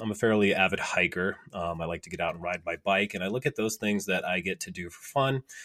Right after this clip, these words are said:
Um, it gets me out of the house, it gets me out of the gym, and it just gets me out exploring this beautiful state that I live in. And so it's like just multiple stones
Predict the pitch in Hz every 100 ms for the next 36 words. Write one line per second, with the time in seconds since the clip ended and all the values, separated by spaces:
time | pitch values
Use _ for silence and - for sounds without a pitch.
0 | - 95 87 82 82 98 104 98 90 85
1 | - 117 117 - 82 - 82 80 80 -
2 | - 117 120 117 113 - - - 90 90
3 | 90 90 92 87 - - 98 - 95 -
4 | 92 - 90 87 - - 98 98 90 92
5 | - _ 101 - - 185 208 120 180 180
6 | 170 147 143 147 151 160 185 - 101 98
7 | 95 117 107 - 104 - - - 117 120
8 | 139 110 - 107 101 - - 95 76 71
9 | -